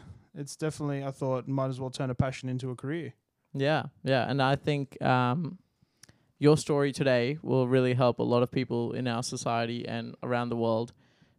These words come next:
Speaker 2: um, trying to gauge if they wanna go into cars or not go into cars, or if the way they went into cars was different to yours or similar.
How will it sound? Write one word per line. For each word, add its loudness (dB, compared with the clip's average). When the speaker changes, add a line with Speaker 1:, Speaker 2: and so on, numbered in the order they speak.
Speaker 2:
um, -4
trying 2
to -2
gauge -2
if -8
they 0
wanna -4
go 0
into -4
cars 2
or 4
not 2
go 4
into -2
cars, 2
or 2
if 0
the 4
way 6
they 0
went 0
into -8
cars -2
was -6
different -6
to -8
yours -8
or -8
similar. -2